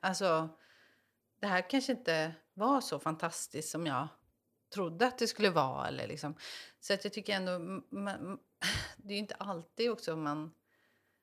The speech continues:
Eh, det har ju med erfarenhet liksom att göra också. Det är inte alltid man tror... Man kanske flyttar till något land och har för sig att det ska vara så himla fantastiskt. Så är det inte det.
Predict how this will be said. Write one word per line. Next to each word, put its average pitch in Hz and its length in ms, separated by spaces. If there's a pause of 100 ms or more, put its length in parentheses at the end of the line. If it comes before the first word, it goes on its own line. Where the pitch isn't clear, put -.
(340)
Eh, 180 380
det 190 160
har 214 160
ju 247 100
med 226 240
erfarenhet 226 600
liksom - 380
att 170 60
göra 156 300
också. - 420
Det 165 100
är - 20
inte 196 160
alltid 175 560
man 170 320
tror... 170 260
Man 175 140
kanske 233 240
flyttar - 340
till 156 140
något 156 160
land 185 400
och 156 120
har 151 180
för 156 220
sig 151 180
att 135 140
det 151 100
ska - 140
vara 143 100
så 160 100
himla 143 180
fantastiskt. 147 600
Så - 60
är 170 200
det 349 80
inte - 220
det. 151 140